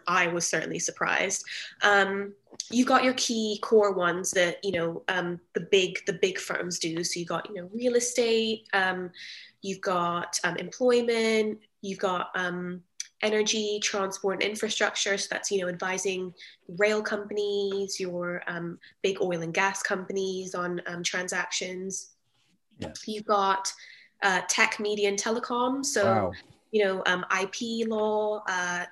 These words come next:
Speaker 1: uh, you just commercial contracts. Um, so yeah, that's, that's just, you know, in the big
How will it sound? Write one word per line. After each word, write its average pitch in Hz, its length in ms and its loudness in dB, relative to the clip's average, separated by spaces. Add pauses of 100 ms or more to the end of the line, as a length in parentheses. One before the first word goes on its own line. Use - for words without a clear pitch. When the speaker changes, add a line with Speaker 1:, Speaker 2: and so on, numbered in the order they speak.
(320)
Speaker 1:
uh, 180 120 -6
you 170 120 -6
just 185 220 -6
commercial 190 420 -2
contracts. 202 1040 -2 (440)
Um, 196 280 0
so 302 160 2
yeah, 320 260 4 (760)
that's, 285 260 6
that's 294 280 4
just, 294 220 4
you 254 60 4
know, 202 140 4
in 208 200 2
the 190 60 -6
big 196 380 2